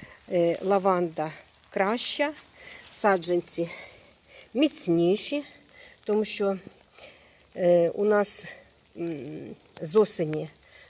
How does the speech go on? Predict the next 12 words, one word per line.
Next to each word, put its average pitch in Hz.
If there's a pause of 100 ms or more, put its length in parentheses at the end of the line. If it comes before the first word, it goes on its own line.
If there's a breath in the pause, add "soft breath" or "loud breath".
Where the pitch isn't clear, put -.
саджанці 180 (880 loud breath)
їдуть 185
до 190
своїх 180
нових 180
господарів, 320 (1040 loud breath)
а 214 (440 loud breath)
залишаються 254 (300 loud breath)
ті, 294
що 262
на 220
дорощуванні. 160